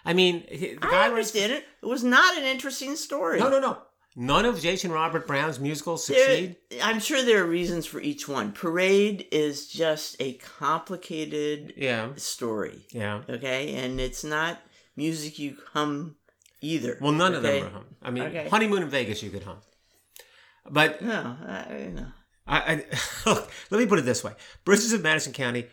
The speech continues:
Speaker 1: which has excellent music, had big stars, okay? Opened
Speaker 2: What did the reviews say?
Speaker 1: I, I,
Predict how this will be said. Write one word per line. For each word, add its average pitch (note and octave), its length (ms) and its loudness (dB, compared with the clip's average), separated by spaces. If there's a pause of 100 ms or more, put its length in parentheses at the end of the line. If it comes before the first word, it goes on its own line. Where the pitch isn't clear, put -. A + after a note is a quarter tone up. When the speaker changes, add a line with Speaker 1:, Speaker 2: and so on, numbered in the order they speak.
Speaker 1:
which G#2+ 160 -6
has G#2+ 160 -6 (120)
excellent E3 380 -2
music, B2+ 480 -4
had G2 400 -8
big E3 220 0
stars, G2+ 600 -6 (100)
okay? A#2 500 -4 (1000)
Opened F3+ 360 4
Speaker 2:
What G#3+ 160 2
did A#3 160 -2
the G#3+ 80 -2
reviews G3+ 520 -4
say? - 280 -10
Speaker 1:
I, A#2 160 0
I, D3 320 -2